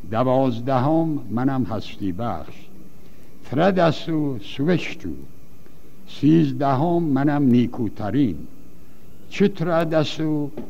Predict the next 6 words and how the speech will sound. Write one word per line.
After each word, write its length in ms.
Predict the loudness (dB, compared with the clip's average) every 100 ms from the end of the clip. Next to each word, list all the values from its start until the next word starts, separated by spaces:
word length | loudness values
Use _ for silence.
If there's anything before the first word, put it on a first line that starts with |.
| -4
امد 500 | 0 4 4 2 0
ویشتو. 960 | 2 2 2 -2 -2 -2 0 0 -2 -4 -6 -8 -8 -8 -8 -8 -8 -8 -8 -8 -8 -8 -8 -8
چهاردهم 880 | -4 2 4 6 4 2 2 2 2
منم 480 | 2 4 4 2 0 -4 -6
آزارناپذیر. 1500 | -2 0 0 2 2 2 2 0 0 -2 -4 0 2 2 0 -6 -8 -8 -8 -8 -8 -8 -8 -8 -8 -2
پنچدس 840 | 2 4 2 0 0 2 0 0